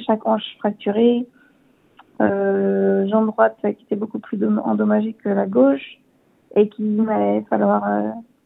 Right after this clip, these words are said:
une ou plusieurs interventions pour, euh, pour régler, euh, tout ça. Et, euh, au départ, ils m'ont pas, pas donné toutes les informations, mais voilà, et pareil, mon poumon était un petit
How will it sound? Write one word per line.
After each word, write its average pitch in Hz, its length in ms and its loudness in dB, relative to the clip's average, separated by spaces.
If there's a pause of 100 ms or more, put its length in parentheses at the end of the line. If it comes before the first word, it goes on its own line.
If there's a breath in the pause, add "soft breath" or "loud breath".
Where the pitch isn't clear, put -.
(300)
une 233 220 2
ou 214 40 -8
plusieurs 214 360 -2
interventions 208 560 -6
pour, 208 220 -12
euh, - 60 -8 (280)
pour 214 160 -6
régler, 208 400 -2
euh, 208 200 -6
tout 214 200 -10
ça. 262 200 2 (1000 soft breath)
Et, 208 160 2
euh, 202 460 0
au 214 60 4
départ, 220 240 4
ils 247 40 4
m'ont 220 140 4
pas, 220 200 2
pas 247 180 0
donné 233 220 0
toutes 233 180 -10
les 214 120 -8
informations, 208 640 -4
mais 226 120 -2
voilà, 208 220 -2
et 214 140 -4
pareil, 226 320 -2
mon 214 140 -2
poumon 220 360 -4
était 208 300 -6
un 214 120 -2
petit - 120 -12